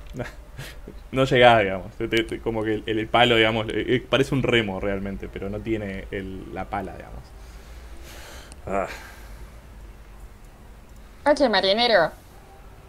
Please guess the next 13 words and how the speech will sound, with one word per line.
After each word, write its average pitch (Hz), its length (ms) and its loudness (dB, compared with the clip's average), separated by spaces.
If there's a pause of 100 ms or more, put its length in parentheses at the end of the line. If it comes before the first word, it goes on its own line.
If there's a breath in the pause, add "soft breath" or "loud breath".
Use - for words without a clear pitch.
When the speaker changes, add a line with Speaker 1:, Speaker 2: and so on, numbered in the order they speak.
(580)
Speaker 2:
¿alguna 311 380 6
vez 254 220 4
te 226 140 2
contaron 196 600 6
que 170 140 8
los 151 200 6
Grunge 185 420 4
tenemos 175 460 6
la 151 240 6
piel 165 300 4
con 165 180 6
propiedades 156 520 6
psicoactivas? 156 1120 4